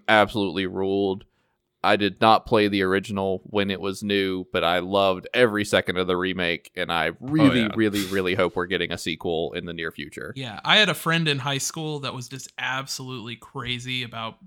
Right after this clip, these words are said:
Speaker 3: both Dead Space and Dead Space two. Like, I had heard about these games. They were almost, like,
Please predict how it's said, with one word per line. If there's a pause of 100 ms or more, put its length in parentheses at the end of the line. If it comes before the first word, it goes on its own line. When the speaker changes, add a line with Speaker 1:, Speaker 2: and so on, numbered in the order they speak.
(160)
Speaker 3:
both
Dead
Space
and
Dead
Space
two. (260)
Like,
I
had
heard
about
these
games.
They
were
almost,
like,